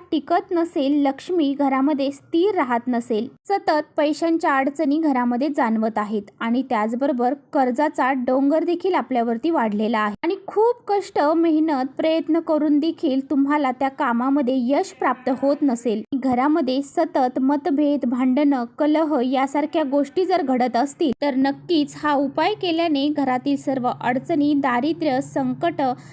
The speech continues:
गरिबी ही नष्ट होऊन जाईल आणि आपल्या कुटुंबाची भरभरून प्रगती देखील होईल. तर पहा, हा जो उपाय मी तुम्हाला सांगणार आहे तो अतिशय सोपा आहे परंतु अतिशय प्रभावशाली देखील आहे.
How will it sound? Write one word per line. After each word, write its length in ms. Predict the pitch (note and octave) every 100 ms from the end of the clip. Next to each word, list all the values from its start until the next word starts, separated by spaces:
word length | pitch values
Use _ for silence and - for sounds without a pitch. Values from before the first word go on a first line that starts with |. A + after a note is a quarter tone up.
| - A3+
गरिबी 440 | C4 D4+ F#4+ D#4+ A#3
ही 240 | - D4 D4+
नष्ट 400 | D#4+ A#3+ C4+ -
होऊन 340 | F4+ A#3+ A3 A3
जाईल 300 | G3 G3 - -
आणि 200 | C#4+ D#4 -
आपल्या 380 | - D4 E4 G#4+
कुटुंबाची 720 | A#4+ F#4+ F#4 F4+ F4 F4+ D4
भरभरून 580 | E4 C#4 C4 C4 C4+ C#4
प्रगती 480 | A4 D#4 A#3+ B3 B3+
देखील 300 | A3 A#3 E4+ C5
होईल. 300 | - C#4+ A3+ A3
तर 100 | F#4
पहा, 320 | G4 A4+ F#4 F#4
हा 200 | F4+ E4+
जो 140 | E4
उपाय 300 | G#4 F#4+ E4+
मी 120 | F4+ G#4+
तुम्हाला 360 | F#4+ D4 D#4 D#4+
सांगणार 360 | E4 C4+ C4
आहे 260 | C4+ D4+ A#3+
तो 480 | A#3 D4+ A3+ A#3+ -
अतिशय 440 | C#4 - F#4+ G4 G#4+
सोपा 420 | G4+ D4+ - D#4
आहे 280 | C4+ B3+ C#4
परंतु 580 | - C#4 E4 F4+ C4+ C#4+ -
अतिशय 520 | D4 C#4+ F#4+ F#4+ F4+
प्रभावशाली 720 | F#4+ E4 C4+ C4 C#4 C#4 B3 C4
देखील 360 | A#3+ - E4+ - -
आहे. 280 | A#3 A#3